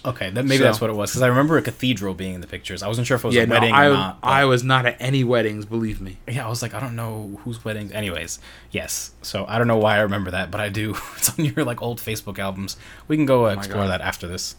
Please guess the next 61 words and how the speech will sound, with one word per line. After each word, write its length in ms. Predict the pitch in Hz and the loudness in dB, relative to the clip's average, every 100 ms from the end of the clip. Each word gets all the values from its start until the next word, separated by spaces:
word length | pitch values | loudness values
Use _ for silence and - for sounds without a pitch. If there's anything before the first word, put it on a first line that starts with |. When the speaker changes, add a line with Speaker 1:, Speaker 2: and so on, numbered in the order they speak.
| - | -14
Speaker 1:
Take 180 | - - | -10 -6
some 280 | 160 165 160 | -4 -4 -6
Speaker 2:
Mm, 60 | |
anyways. 260 | 110 98 95 | -8 -6 -8
Speaker 1:
screenshots 120 | - | -8
for 80 | - | -12
Twitter. 260 | 90 95 85 | -10 -10 -8
Speaker 2:
We 160 | 131 190 | 2 4
gotta 160 | 302 285 | 6 6
go 100 | 220 | 6
play 140 | 202 | 6
Minecraft 400 | 170 175 165 156 | 6 4 4 2
Dungeons 400 | 123 147 123 107 | 4 4 2 -2
after 240 | 98 92 104 | -4 -6 -10
this, 180 | 90 - | -8 -6
so 420 | - 123 117 113 | 0 2 2 2
that 180 | 117 139 | 2 6
Speaker 1:
I 60 | 196 | 6
Speaker 2:
is 40 | |
Speaker 1:
have 160 | 254 277 | 6 4
to 80 | 170 | 4
make 340 | 143 120 117 127 | 4 4 0 0
dinner, 440 | 143 127 101 98 - - | 2 2 0 -6 -14 -12
and 140 | 120 110 | -6 -6
then 80 | |
we 60 | 101 | -6
can 60 | 101 | -4
play 100 | 117 | -6
Speaker 2:
Oh, 100 | 113 | -4
that's 200 | 123 - | -6 -4
Speaker 1:
Minecraft 20 | |
Speaker 2:
fine. 180 | 107 98 | -4 -4
Speaker 1:
Dungeons. 300 | 104 - - - | -8 -10 -10 -6
My 80 | |
dinner's 240 | 117 123 117 | -2 0 2
Speaker 2:
We 60 | |
Speaker 1:
very 100 | 113 | 2
Speaker 2:
can 60 | 147 | 0
Speaker 1:
quick. 100 | 143 | -2
Speaker 2:
play 40 | 147 | -4
Speaker 1:
It's 100 | - | -2
just 120 | 110 | -4
shrimp. 200 | - 76 - _ _ _ - - - - | -6 -10 -16 _ _ _ -20 -20 -18 -14
Speaker 2:
Okay, 200 | 120 110 | -10 -10
you 220 | 107 117 | -8 -8
can, 200 | 120 113 | -8 -4
but 180 | 120 117 | -4 -2
while, 360 | 113 127 127 - | 0 2 0 -4
that's 200 | 120 104 | -8 -8
fine. 200 | - 92 - - - - - - - - - | -8 -14 -16 -20 -20 -20 -18 -16 -18 -18 -12
Speaker 1:
Perfect. 380 | - 107 - - - - - - | -6 -6 -8 -18 -18 -18 -2 6
All 100 | 160 | 8
right. 160 | 92 - - - - - - - - | 6 -4 -2 -2 -2 -14 -20 -8 2
Um, 440 | 127 127 123 123 | 8 8 8 4
rounding 260 | 131 175 185 | 4 4 4
out 80 | - | 4
the 60 | |
Last 220 | 127 135 | 2 2
of 60 | 120 | 0
Us 140 | 107 | -2
news, 340 | 107 104 - | 0 -2 -4